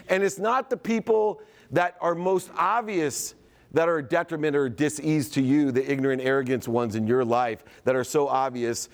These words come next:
especially if you're on social media as a middle-aged mutant turtle like me, where people will just hate you for no reason.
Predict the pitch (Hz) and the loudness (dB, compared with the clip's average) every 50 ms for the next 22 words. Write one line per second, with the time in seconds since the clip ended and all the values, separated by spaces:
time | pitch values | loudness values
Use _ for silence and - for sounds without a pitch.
0 | - - 113 120 - - 156 156 147 - 147 139 131 117 127 120 117 104 - 131 | -6 -2 -2 -2 0 2 0 0 0 0 -4 -4 0 0 0 0 0 0 0 0
1 | 123 120 - 117 113 110 113 117 110 117 113 113 104 95 104 104 107 113 107 110 | 0 0 0 0 2 2 2 2 4 4 4 2 2 0 -2 0 0 2 2 4
2 | 110 110 110 104 90 98 107 110 104 98 - - 107 104 98 92 95 90 82 85 | 4 2 2 0 0 -2 -2 -2 -2 -4 -2 0 0 2 2 2 0 0 -2 0
3 | 110 139 139 123 117 113 107 - - - - - - - - 113 113 - 127 131 | 0 0 0 2 0 -2 -4 -6 -10 -18 -20 -20 -20 -4 -2 -2 0 0 0 0
4 | 104 113 113 110 110 92 107 110 - - 113 113 113 107 107 101 - 107 107 101 | 0 2 0 0 2 0 0 -2 0 0 -2 -2 0 -2 -2 -2 0 0 0 2
5 | 101 98 98 120 147 160 135 113 120 110 117 127 151 | 2 2 2 2 0 0 0 0 0 0 0 0 -4